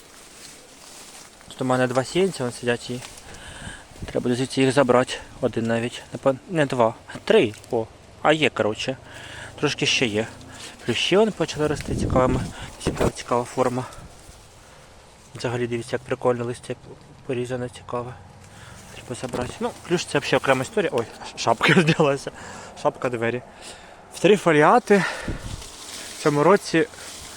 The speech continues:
мало того, що взагалі майже не було. Дивіться, який пагін.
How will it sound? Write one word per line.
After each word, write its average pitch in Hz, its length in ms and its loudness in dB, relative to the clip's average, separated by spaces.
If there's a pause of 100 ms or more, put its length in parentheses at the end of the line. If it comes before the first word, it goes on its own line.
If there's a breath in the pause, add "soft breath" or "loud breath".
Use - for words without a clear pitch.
(280 loud breath)
мало 196 260 8
того, 160 280 6
що 147 340 2
взагалі 156 260 4
майже 139 240 4
не 143 100 0
було. 214 280 6 (460)
Дивіться, 139 180 2
який - 140 2
пагін. 127 360 2